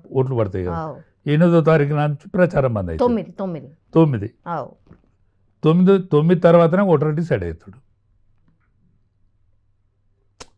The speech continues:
Speaker 1: తొమ్మిది తర్వాతనే వీళ్ళు మాట్లాడుకుంటారు ఓటర్లు. తొమ్మిది త-, తొమ్మిది రోజుల దాకా, తొమ్మిదో తారీఖు దాకా వీళ్ళు ఎవరిని మాట్లాడినారు, వీళ్ళే మాట్లాడుతుంటారు. అప్పుడు వాళ్ళు మాట్లాడుకుంటారు,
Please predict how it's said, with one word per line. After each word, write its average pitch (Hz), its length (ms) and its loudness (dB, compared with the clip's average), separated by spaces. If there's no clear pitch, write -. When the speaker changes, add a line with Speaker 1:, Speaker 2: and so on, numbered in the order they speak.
Speaker 1:
తొమ్మిది 131 300 -2
తర్వాతనే 139 540 2
వీళ్ళు 180 300 2
మాట్లాడుకుంటారు 131 600 -2
ఓటర్లు. 101 480 -4
తొమ్మిది 165 300 2
త-, 160 360 2
తొమ్మిది 165 400 2
రోజుల 160 380 2
దాకా, 165 320 -2
తొమ్మిదో 170 320 4
తారీఖు 165 320 4
దాకా 165 260 2
వీళ్ళు 170 220 4
ఎవరిని 170 340 4
మాట్లాడినారు, 104 600 -4
వీళ్ళే 160 280 4
మాట్లాడుతుంటారు. 113 680 -2
అప్పుడు 180 260 4
వాళ్ళు 185 260 8
మాట్లాడుకుంటారు, 98 720 -2